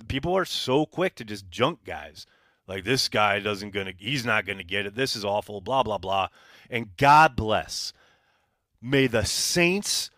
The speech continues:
hold a place in heaven for whoever runs the Twitter account called Jordan Love Bookmarks, because they did the world a monster service and curated a bunch of tweets from two thousand eight in week four when Rodgers had a real rough game,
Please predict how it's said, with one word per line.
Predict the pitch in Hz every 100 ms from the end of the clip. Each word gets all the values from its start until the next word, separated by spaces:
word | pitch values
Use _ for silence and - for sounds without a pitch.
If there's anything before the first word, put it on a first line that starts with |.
| _
hold | - 151 131
a | 104
place | - - 156 165
in | 160
heaven | 131 123 85 78 _ _ _
for | - 120 101
whoever | 131 147 165 175 180
runs | 185 170 160
the | 139
Twitter | 131 147 127
account | 107 - 110 101 101 _ _
called | - 107 92
Jordan | 90 120 127 123
Love | 107 104 92
Bookmarks, | 98 - 80 76 - - _ -
because | - 113 110 95 98
they | 139 156 180 202 - _ _ _ _ _ 117
did | 113 147
the | 131
world | 117 117 117 101
a | 92
monster | 98 113 160 202 202 135
service | - 110 107 107 -
and | 110
curated | 98 - 165 156 143 131
a | 147 165 131 107
bunch | - 202 240 -
of |
tweets | - 208 214 -
from | 180
two | - 202
thousand | 202 190 190 196
eight | 160 139 _ _ _ _ _ _ _ _ _ _ _ -
in | 110 113
week | 175
four | - 202 185 156
when | 107 98
Rodgers | 107 131 135 127
had | 123
a | 98
real | 95 127 170
rough | 180 185 -
game, | 190 170 117 107